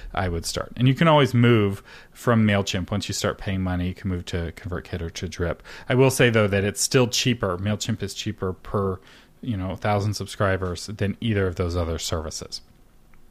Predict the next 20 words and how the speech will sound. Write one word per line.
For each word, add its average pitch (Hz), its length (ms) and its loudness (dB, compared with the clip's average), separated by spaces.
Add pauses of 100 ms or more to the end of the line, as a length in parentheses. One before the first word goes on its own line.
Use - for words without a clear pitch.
(540)
Uh, - 80 4
tip 196 160 0
number 165 200 6
five 180 500 6 (320)
is 135 100 4
to 143 80 -2
be 180 120 6
consistent. 208 800 4
Uh, 143 200 6
don't 160 360 6 (340)
boost 202 340 6
your 175 100 8
frequency 196 640 4
without 147 300 6
a 123 40 6
good 120 200 4
reason. 127 420 4
So 127 140 0
if 104 100 0
you're 113 200 2